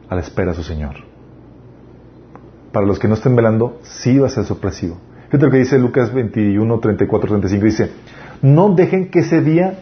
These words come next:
los agarre desprevenidos como una trampa". ¿Qué te está diciendo Jesús? Que no te pesque de sorpresa. Sí.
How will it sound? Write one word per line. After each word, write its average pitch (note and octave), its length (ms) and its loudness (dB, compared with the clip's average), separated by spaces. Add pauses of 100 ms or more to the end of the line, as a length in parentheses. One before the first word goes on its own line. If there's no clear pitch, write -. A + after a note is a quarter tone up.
(300)
los B2 220 2
agarre A#2+ 280 2
desprevenidos A2 640 -2
como G#2+ 240 0
una G#2 180 0
trampa". F#2+ 380 -4 (420)
¿Qué F#3+ 60 -2
te F#3 100 2
está G#3 120 2
diciendo G3 220 4
Jesús? E3 360 0 (120)
Que D3 140 2
no C#3+ 440 4
te D3+ 140 0
pesque C#3 460 0
de B2+ 80 2
sorpresa. C3+ 600 -2 (2250)
Sí. C3 360 2